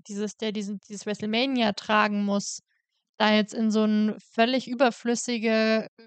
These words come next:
Konfrontation gehen zu lassen, in der er nichts gewinnt, in der der andere nichts gewinnt, in der eigentlich niemand irgendwas gewinnt.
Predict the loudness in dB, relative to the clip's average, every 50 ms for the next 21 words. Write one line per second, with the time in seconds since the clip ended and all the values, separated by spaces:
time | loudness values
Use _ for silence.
0 | _ _ _ _ _ -2 0 0 0 0 -2 -2 -2 -2 -4 -2 -2 -4 -2 -2
1 | -4 -4 -4 -4 -2 -4 -4 -6 -8 -8 -6 -6 -6 -6 -6 -6 -4 -4 -4 -2
2 | -2 0 2 2 2 2 2 2 2 2 2 0 -2 -4 -8 -10 -6 -2 -2 -2
3 | -2 -2 -2 -2 0 0 0 0 0 -2 -2 -2 -2 -2 -2 -4 -6 -8 -6 -4
4 | -2 0 0 0 0 -2 -2 -2 -2 -2 -2 -4 -6 -4 -2 2 2 2 2 2
5 | 0 0 0 0 -2 -2 -2 -2 -2 0 2 2 2 0 -4